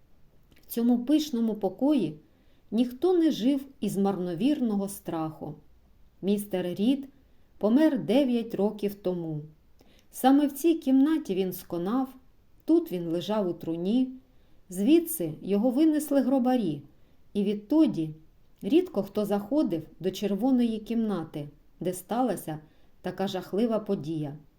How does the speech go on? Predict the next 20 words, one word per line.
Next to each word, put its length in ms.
Бесі 640
і 80
немилосердна 800
міс 400
Ебот 480
посадили 540
мене 300
на 160
низеньку 560
канапку, 640
що 200
стояла 580
недалеко 760
від 140
мармурового 720
каміна. 600
Переді 340
мною 460
височило 640
ліжко, 520